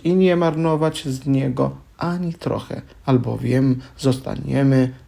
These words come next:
za to rozliczeni przez Boga, jak powinniśmy właśnie, drodzy bracia i siostry, e, e, e,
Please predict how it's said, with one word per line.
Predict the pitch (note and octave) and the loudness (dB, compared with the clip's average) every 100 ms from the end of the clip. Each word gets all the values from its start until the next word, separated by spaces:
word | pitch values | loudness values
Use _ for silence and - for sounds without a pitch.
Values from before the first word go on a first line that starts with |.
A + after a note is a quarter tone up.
| - | -4
za | C3 B2+ E3+ | -2 0 -2
to | E3+ D#3+ C#3 | -4 -6 -4
rozliczeni | C#3 C3+ B2+ - B2 B2 B2 B2+ - - | -2 -2 -4 -4 -2 2 0 -2 -14 -14
przez | - B2 A2+ B2 - - - - | -4 -2 -2 -6 -16 -20 -12 0
Boga, | B2+ C3 B2 B2 B2 - - - | 2 2 2 -2 -4 -10 -14 -4
jak | C3 B2 C#3+ D#3+ - - - - _ _ - - - | 0 2 0 -2 -10 -20 -20 -20 _ _ -20 -20 -4
powinniśmy | C#3 D3+ D3+ E3+ - D#3+ C3 | -2 0 0 -2 -2 -2 -2
właśnie, | B2 B2+ B2 B2 | 0 0 -2 -4
drodzy | A#2 A#2+ A#2 | -4 -4 -2
bracia | A#2+ A#2+ A#2+ - | -4 -6 -6 -8
i | - | -8
siostry, | A#2 B2+ B2 - - A#2+ | -8 -6 -6 -6 -6 -4
e, | B2 - - - - - C3 | -4 -8 -20 -20 -20 -4 0
e, | A#2 A2+ - B2 A#2 A#2 - | 2 0 -4 -2 -2 -2 -4
e, | B2+ A#2+ | -4 -4